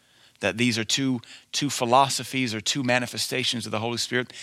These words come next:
Either way, we know, we know it was a supernatural way that the high priest would hear from God by what we would know in the New Testament as the word of knowledge or the word of wisdom. We don't know exactly what they were. Were they plates? Was it a mirror?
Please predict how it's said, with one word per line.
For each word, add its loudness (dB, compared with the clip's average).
Either 2
way, 6
we 2
know, 0
we 0
know 4
it 2
was 0
a 0
supernatural 0
way 0
that -14
the 0
high 0
priest -4
would -8
hear -2
from -4
God 0
by 6
what 2
we -2
would -2
know 2
in 2
the 0
New 0
Testament -2
as -6
the -6
word -2
of -4
knowledge 0
or -6
the -6
word -6
of -10
wisdom. -8
We 4
don't 4
know 6
exactly 4
what 0
they 2
were. -2
Were -6
they -4
plates? 0
Was -2
it -2
a -6
mirror? 2